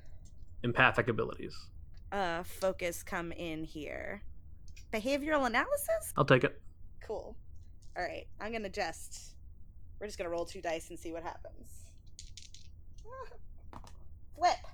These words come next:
Speaker 2: That was only one.
Speaker 1: Only one success?
Speaker 2: Yeah.
Speaker 1: So as you try to calm the alien down, it kind of, it keeps backing away from you.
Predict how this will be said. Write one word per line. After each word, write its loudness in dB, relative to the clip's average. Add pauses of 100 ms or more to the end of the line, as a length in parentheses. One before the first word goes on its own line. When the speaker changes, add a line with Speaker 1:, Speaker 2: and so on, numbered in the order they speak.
(420)
Speaker 2:
That -4
was -6
only -2
one. -4 (520)
Speaker 1:
Only 8
one 12
success? 8 (460)
Speaker 2:
Yeah. 2 (480)
Speaker 1:
So 12
as 12
you 12
try 12
to 10
calm 12
the 10 (380)
alien 12
down, 12
it 10 (220)
kind 10
of, 8 (180)
it 6
keeps 8
backing 12
away 12
from 12
you. 8